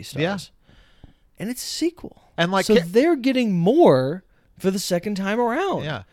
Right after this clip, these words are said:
Speaker 1: And, like, Karen Gillan is still gonna demand more money in
Speaker 2: She probably
Speaker 1: Jumanji
Speaker 2: got, she
Speaker 1: two
Speaker 2: probably got,
Speaker 1: or
Speaker 2: like,
Speaker 1: Jumanji three, Jumanji: The Next Level.
Speaker 2: she probably got, like, three or, you know, five mil.
Speaker 1: Yeah, just because, like,
Speaker 2: But
Speaker 1: she's part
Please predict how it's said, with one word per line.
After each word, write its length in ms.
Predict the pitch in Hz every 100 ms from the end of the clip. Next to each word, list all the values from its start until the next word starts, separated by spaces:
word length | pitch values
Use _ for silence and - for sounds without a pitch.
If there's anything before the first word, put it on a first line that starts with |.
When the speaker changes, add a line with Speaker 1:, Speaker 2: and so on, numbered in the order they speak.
| _ _ _ _ _ _
Speaker 1:
And, 80 | 151
like, 140 | 175 -
Karen 260 | 240 302
Gillan 280 | 220 233 220
is 120 | 160
still 180 | - 190
gonna 220 | 185 165
demand 520 | 131 123 127 151 147
more 180 | 127 135
money 400 | 139 143 151 143
in 300 | 131 - 131 127
Speaker 2:
She 20 |
probably 320 | 123 202 139
Speaker 1:
Jumanji 40 | 135
Speaker 2:
got, 200 | 131 127
she 80 |
Speaker 1:
two 100 | -
Speaker 2:
probably 200 | 247 226
got, 140 | 143 120
Speaker 1:
or 20 |
Speaker 2:
like, 100 | 123
Speaker 1:
Jumanji 320 | 123 117 120
three, 260 | - 175 180
Jumanji: 360 | 127 135 139
The 80 | 131
Next 180 | 127 -
Level. 340 | 143 170 123 -
Speaker 2:
she 80 | -
probably 180 | 233
got, 80 | 160
like, 160 | 131 120
three 420 | - 120 120 123
or, 140 | 120 117
you 220 | 113 131
know, 100 | 113
five 320 | - 113 113
mil. 180 | 123 143
Speaker 1:
Yeah, 180 | 175 120
just 180 | 123 -
because, 200 | 147 156
like, 180 | 151 139
Speaker 2:
But 60 |
Speaker 1:
she's 220 | 117 185 -
part 420 | - 170 190